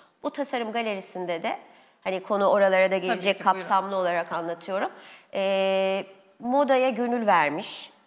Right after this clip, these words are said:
Speaker 1: girişimcilerimize danışmanlık yapıyorum. Nasıl yapıyorum? Mesela bir marka yaratmak istiyorlar.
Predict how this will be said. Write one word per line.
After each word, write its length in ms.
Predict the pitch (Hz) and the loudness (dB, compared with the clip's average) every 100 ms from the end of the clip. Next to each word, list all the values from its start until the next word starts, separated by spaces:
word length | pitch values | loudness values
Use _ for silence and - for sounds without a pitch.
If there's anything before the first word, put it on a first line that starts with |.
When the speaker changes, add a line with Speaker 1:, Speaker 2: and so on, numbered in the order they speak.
| - | -6
Speaker 1:
girişimcilerimize 1000 | 226 220 - 196 180 175 165 165 175 247 - - _ _ - | -4 -4 -4 -6 -4 -2 -2 -4 -4 -6 -6 -20 _ _ -2
danışmanlık 680 | 254 262 262 226 220 233 190 | 0 0 0 0 0 -2 -8
yapıyorum. 460 | 160 - 160 233 - - _ _ - | -8 -6 -6 -6 -10 -20 _ _ -2
Nasıl 280 | 285 294 233 | 0 2 0
yapıyorum? 500 | 180 180 175 175 - - _ - | -4 -4 -6 -6 -8 -16 _ -6
Mesela 300 | 254 254 247 | -6 -2 0
bir 60 | 262 | 2
marka 440 | 254 254 262 226 | 4 4 2 -2
yaratmak 600 | 190 185 165 170 160 160 | 0 2 2 0 -6 -10
istiyorlar. 600 | - - 160 160 190 - | -12 -8 -4 0 -2 -4